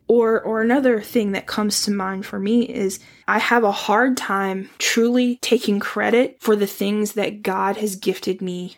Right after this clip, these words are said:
to do. There's a difference between saying, "I'm the best and I'm fantastic," and saying, "God has given me this gift. I'm gonna rest in that. I'm gonna own that, and I'm gonna walk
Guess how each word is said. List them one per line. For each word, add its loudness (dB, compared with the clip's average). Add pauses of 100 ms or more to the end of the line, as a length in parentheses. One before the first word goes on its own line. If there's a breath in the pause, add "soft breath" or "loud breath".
to -6
do. -6 (280)
There's 2
a 2
difference 2
between 0
saying, -2
"I'm 4
the 2
best -2
and 2
I'm 2
fantastic," -2
and -2
saying, -2
"God 0
has 0
given 2
me 2
this 0
gift. -2
I'm 2
gonna -2
rest -2
in 2
that. 2
I'm -4
gonna -4
own 2
that, 2
and -2
I'm 0
gonna 2
walk 0